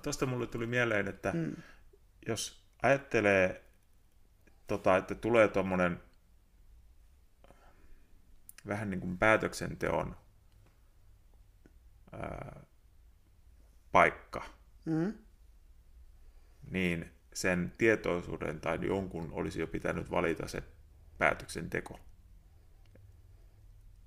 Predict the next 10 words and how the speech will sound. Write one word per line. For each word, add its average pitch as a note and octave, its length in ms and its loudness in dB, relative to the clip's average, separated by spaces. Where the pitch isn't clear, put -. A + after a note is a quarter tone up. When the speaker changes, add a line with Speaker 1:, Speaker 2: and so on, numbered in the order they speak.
Speaker 1:
Että - 160 -6
se, G#2+ 80 -2
se - 140 4
päätöksenteko C3+ 1160 4
ei A2 200 10
ole G2 260 8
erillään F#2 520 4
siitä E2+ 220 0
itse - 160 -2
päätöksestä - 720 -2